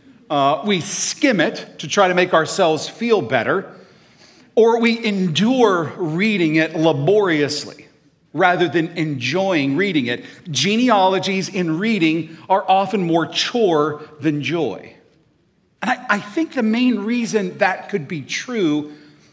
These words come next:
is because we lack that meaning-filled purpose behind them, the broader, bigger, beautiful purpose of this list of names that we find in the scriptures.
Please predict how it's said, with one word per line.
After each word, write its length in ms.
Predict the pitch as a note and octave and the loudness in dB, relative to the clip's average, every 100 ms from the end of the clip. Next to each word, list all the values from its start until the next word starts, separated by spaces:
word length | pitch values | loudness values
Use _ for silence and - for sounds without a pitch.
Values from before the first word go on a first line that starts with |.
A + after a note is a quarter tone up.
| _ - | _ -4
is 180 | G#3 | -2
because 400 | - A3+ - A3+ | -2 -4 -2 -2
we 180 | F3 G#3 | -2 -4
lack 560 | F3 F#3 A3+ A3 - E3+ | -2 0 0 0 -6 0
that 600 | G3 F3 - - - _ | 2 0 -6 -18 -20 _
meaning-filled 1900 | D3 F3 G#3 G3+ G3 F#3+ F#3 - - _ _ - - G3+ F3+ F3+ - - - - | -6 -2 0 0 -2 -4 -8 -16 -20 _ _ -16 0 2 2 0 -2 -12 -20 -6
purpose 580 | - G3 F#3+ F3+ D#3 | -2 0 0 0 -2
behind 560 | - E3+ D3 G#3+ G#3+ D3+ | -4 -2 2 2 2 -2
them, 140 | C3+ | 0
the 260 | C3+ D3+ - - - | 0 0 -2 -18 -6
broader, 640 | G3 B3 A#3 F3 C#3+ - - C#3 B2 - | 0 2 4 2 0 -4 -12 -16 -8 0
bigger, 520 | A#3+ A#3 F3+ C#3+ - - - - | 0 2 2 0 -4 -18 -12 -4
beautiful 680 | F#3 B3 C4 A3 - E3 | 0 2 2 2 0 -2
purpose 640 | - - A#3+ A3 F3 D3 - | -4 -2 0 0 0 -2 0
of 260 | F#3 E3+ C#3 | 0 2 2
this 200 | F3 E3 | 0 0
list 460 | F#3+ A3 A3 - - | 0 0 0 -6 -2
of 180 | E3+ D3 | -2 -2
names 600 | F3+ F3+ D3+ A2+ D3+ D3 - - | 0 0 0 -2 -6 -8 -14 -8
that 100 | G3+ | -2
we 100 | F3 | -2
find 380 | D#3 F3 E3 D3+ | 0 0 0 0
in 80 | D3 | 0
the 80 | C3+ | -2
scriptures. 720 | - D3 - - - - | -4 -6 -6 -14 -16 -20